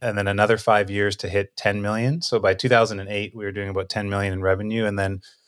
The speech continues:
from two thousand and eight to two thousand and eighteen, we grew, uh, ten million bucks a year. That, that was probably the, uh,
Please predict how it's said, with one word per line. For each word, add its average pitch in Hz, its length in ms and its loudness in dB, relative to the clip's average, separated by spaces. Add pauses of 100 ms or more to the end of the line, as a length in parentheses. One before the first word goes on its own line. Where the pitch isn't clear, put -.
(300)
from 123 80 -4
two 123 140 4
thousand 117 300 6
and 104 60 -4
eight 107 220 0
to 98 220 0
two 110 160 -6
thousand 98 340 2
and 95 260 -10
eighteen, 101 540 -4
we 98 160 -4
grew, 95 640 -2
uh, 101 160 0
ten 101 240 -2
million 95 240 0
bucks 92 260 -2
a 90 60 -8
year. 85 340 -6 (200)
That, 104 180 -4
that 101 160 2
was 92 120 -4
probably 85 600 -4
the, 85 320 -8
uh, 82 180 -6